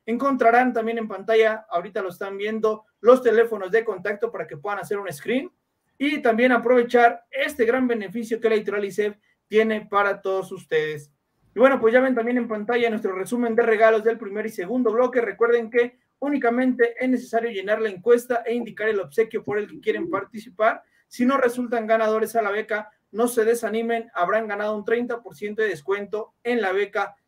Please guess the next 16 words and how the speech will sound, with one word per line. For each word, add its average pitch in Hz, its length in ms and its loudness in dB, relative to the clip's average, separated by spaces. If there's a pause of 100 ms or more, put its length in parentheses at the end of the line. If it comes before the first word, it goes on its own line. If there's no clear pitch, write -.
seleccionada. 170 1080 -6 (240)
Así 226 200 -10
que, 208 100 -10
contador 214 320 0
Baltasar, 220 500 4 (220)
te 196 100 0
devuelvo 214 300 4
la 190 160 -2
palabra 196 360 0
para 190 180 -8
que - 80 -14
sigas 190 280 -8
con 180 100 -8
esta 180 320 -4
excelente 180 680 -6
entrevista. 151 680 -10